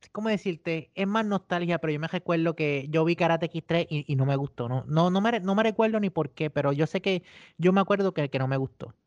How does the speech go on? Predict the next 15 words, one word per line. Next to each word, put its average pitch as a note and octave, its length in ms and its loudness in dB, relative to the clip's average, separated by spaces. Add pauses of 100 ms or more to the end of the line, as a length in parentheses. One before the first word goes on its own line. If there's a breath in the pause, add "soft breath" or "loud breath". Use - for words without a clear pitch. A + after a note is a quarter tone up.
tú C#3+ 100 -6
sabes, A#2 380 -2 (680)
no D3 220 2
por D#3+ 140 4
alguna D#3 260 2
razón, C3 420 -2 (240 soft breath)
pero D#3 180 4
sí F3+ 140 2
me G3+ 100 2
acuerdo, G3+ 520 0 (160)
hablando D#3 400 -2
así G#3 160 -2
de F#3+ 60 2
algo F#3+ 200 0
random, F#3 420 0